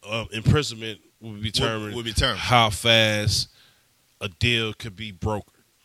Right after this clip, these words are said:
Speaker 1: Pretty
Speaker 2: Correct.
Speaker 1: much.
Speaker 2: Now that we have, now have a sentencing for Brittany. Again, this, this is all part of the deal.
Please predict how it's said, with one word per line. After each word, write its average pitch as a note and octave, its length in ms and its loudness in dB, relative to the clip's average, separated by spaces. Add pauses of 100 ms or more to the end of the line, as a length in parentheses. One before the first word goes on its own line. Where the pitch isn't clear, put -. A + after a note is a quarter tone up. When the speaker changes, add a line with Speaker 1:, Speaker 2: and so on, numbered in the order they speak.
(540)
Speaker 1:
Pretty A2+ 200 -8
Speaker 2:
Correct. F#2 140 -4
Speaker 1:
much. - 320 -10 (1080)
Speaker 2:
Now B2 180 0
that C3 120 -4
we B2 120 -6
have, A#2 160 -4
now A#2 180 -4
have A2 220 -8
a F2 40 -12
sentencing F2+ 760 -10 (500)
for F2 120 -16
Brittany. E2+ 400 -12 (340)
Again, C3 240 0
this, D#3+ 220 0
this B2+ 300 -4
is A2+ 100 -6
all C3 220 2
part A#2+ 340 -4
of G2+ 240 -10
the F#2+ 80 -10
deal. E2+ 340 -12